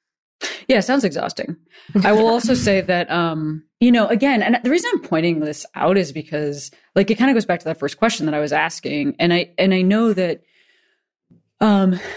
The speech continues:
Speaker 1: Kayla, you said, like, it's not about oppression, but in some ways it is about oppression. It, it, the, the queer experience, I think, writ large, is about the exhaustion and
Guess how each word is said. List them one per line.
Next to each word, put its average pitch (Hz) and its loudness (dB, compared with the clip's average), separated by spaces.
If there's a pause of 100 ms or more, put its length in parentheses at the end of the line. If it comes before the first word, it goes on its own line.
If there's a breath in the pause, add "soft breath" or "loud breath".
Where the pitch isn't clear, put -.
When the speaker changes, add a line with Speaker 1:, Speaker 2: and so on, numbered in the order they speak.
(200 loud breath)
Speaker 1:
Kayla, 185 2
you 170 0
said, 170 -6
like, 156 -4
it's 170 -2
not 202 2
about 233 0
oppression, 170 -2
but 247 0
in 294 4
some 415 0
ways 220 2 (560)
it - 0 (180)
is 311 2
about 170 0
oppression. - -4 (100)
It, - -6 (160)
it, - -6 (100)
the, 175 0
the 214 0
queer 208 0
experience, 156 -4
I - -4
think, - -4
writ 156 0
large, 104 -4
is 165 0
about - -4 (1040)
the 185 2
exhaustion 165 -4 (640)
and 156 -4